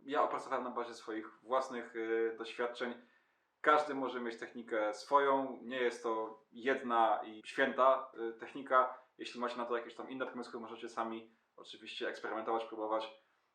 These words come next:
Na tym to generalnie polega, żeby wypracować do wszystkiego własną technikę dbałości o, o, o swoje wyposażenie. Najważniejsze, żeby ta technika była po prostu skuteczna. Więc dzisiaj pokażę wam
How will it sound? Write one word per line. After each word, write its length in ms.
Na 120
tym 180
to 440
generalnie 720
polega, 320
żeby 180
wypracować 520
do 80
wszystkiego 440
własną 600
technikę 520
dbałości 600
o, 80
o, 360
o 60
swoje 320
wyposażenie. 720
Najważniejsze, 880
żeby 460
ta 100
technika 440
była 180
po 100
prostu 500
skuteczna. 680
Więc 320
dzisiaj 220
pokażę 360
wam 200